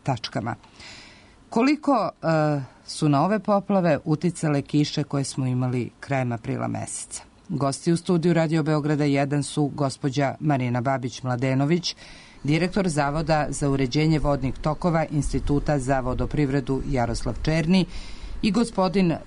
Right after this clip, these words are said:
Slavimir Stevanović, savjetnik direktora Republičkog hidrometeorološkog zavoda za hidrologiju.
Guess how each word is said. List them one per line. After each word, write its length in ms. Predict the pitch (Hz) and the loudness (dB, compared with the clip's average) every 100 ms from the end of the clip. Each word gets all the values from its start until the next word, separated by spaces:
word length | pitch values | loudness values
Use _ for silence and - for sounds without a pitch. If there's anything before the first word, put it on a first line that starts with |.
| 117 | -8
Slavimir 680 | 147 - 170 156 151 127 120 | -4 0 2 2 2 2 -2
Stevanović, 680 | - 143 131 127 160 190 - | -4 -2 0 2 2 2 2
savjetnik 520 | 160 143 151 139 113 | 0 0 0 -2 -2
direktora 500 | 135 160 - 175 165 | 0 0 0 2 2
Republičkog 680 | 135 104 127 143 143 156 147 | 0 -2 0 0 0 -2 0
hidrometeorološkog 1080 | 147 135 143 139 147 131 117 120 - 139 135 127 - | 0 2 2 2 0 0 0 -2 -2 -4 -2 -4 -4
zavoda 680 | 120 127 120 139 135 127 120 | 0 0 0 0 0 0 -2
za 300 | 127 131 127 - - | -2 -2 -2 -6 -4
hidrologiju. 760 | 147 123 131 123 117 117 123 | -2 0 0 0 -2 -4 -4